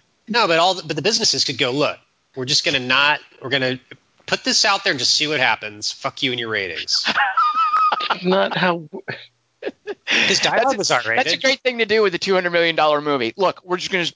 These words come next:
Speaker 2: put this out there and see how it does. That's a great,
Speaker 1: No.
Speaker 2: wise, inv-, wise investment in
Speaker 1: You
Speaker 2: your
Speaker 1: don't
Speaker 2: budget,
Speaker 1: know.
Speaker 2: Kelly Wand. <laughs>
Speaker 1: It, after four P G thirteens, they just go, "This one's gonna be R-rated. Let's see what happens." <laughs> And then,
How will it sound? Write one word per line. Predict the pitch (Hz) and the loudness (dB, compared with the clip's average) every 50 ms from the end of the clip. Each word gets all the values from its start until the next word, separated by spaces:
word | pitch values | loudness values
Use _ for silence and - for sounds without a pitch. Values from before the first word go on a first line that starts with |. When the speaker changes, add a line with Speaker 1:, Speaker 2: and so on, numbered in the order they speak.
| _ | _
Speaker 2:
put | - 233 233 - | -2 -2 0 0
this | 269 226 - | 0 0 2
out | 220 208 202 | 2 2 2
there | - 208 190 185 | 2 2 0 0
and | 175 | 0
see | - - 180 | 0 0 2
how | 170 170 170 | 2 2 2
it | 170 - | 2 2
does. | 135 123 110 95 - - - - _ _ _ _ _ _ _ - | 0 0 0 0 -2 -4 -4 -6 _ _ _ _ _ _ _ -6
That's | 185 - | -4 -4
a | 214 | -2
great, | 175 220 233 254 214 | 0 0 0 0 0
Speaker 1:
No. | 202 196 | 0 0
Speaker 2:
wise, | 202 226 220 - | 2 2 0 -2
inv-, | 214 202 - 196 - | -4 -6 -6 -6 -2
wise | 175 196 240 240 254 | 0 0 0 0 0
investment | 247 208 220 214 - 214 214 208 | -2 -2 -2 -2 -2 -4 -4 -2
in | |
Speaker 1:
You | 254 | -2
Speaker 2:
your | 277 277 | -2 0
Speaker 1:
don't | 156 | 0
Speaker 2:
budget, | 170 175 - - | -2 -4 -2 0
Speaker 1:
know. | 277 202 143 | -2 -2 0
Speaker 2:
Kelly | 131 123 120 117 - - | -2 -4 -6 -8 -10 -16
Wand. | 117 123 - _ _ _ _ _ | -20 -20 -20 _ _ _ _ _
<laughs> | - - - - - - - 1077 - - - - | -12 -12 -10 -12 -14 -16 -16 -16 -16 -16 -14 -12
Speaker 1:
It, | - 143 - - - | -12 -10 -8 -4 0
after | 175 190 190 220 214 | 0 0 0 0 -4
four | - - - 240 254 262 240 - - | -4 -4 -2 -2 0 0 -2 -4 -4
P | - 233 220 | -2 0 0
G | 220 214 | 2 2
thirteens, | 220 226 - 214 220 202 151 143 | 0 0 2 2 2 2 0 0
they | 151 143 | -2 0
just | 156 151 - | 0 0 0
go, | 156 143 135 117 - | 0 -2 -2 -2 -2
"This | 147 151 175 | -2 -2 -2
one's | 147 147 139 | 0 0 -2
gonna | 165 160 165 | -2 0 2
be | 160 | 2
R-rated. | 156 147 143 151 147 135 120 101 | 2 4 4 2 2 0 0 -2
Let's | 117 120 | -2 -2
see | - - | -2 0
what | 147 123 | 0 0
happens." | 143 143 120 - - 104 104 - - - - - 175 - | -2 -2 -4 -4 -8 -12 -8 -4 -2 -2 -2 -2 -4 -4
<laughs> | - 196 190 - - 190 - - _ _ _ _ - - _ - | -2 -2 -2 -2 -2 -4 -4 -6 _ _ _ _ -16 -16 _ -2
And | 127 - - - 135 - - - 135 - - | -2 -2 0 -2 -4 -2 -2 -4 -4 -2 -2
then, | 392 - | -2 -2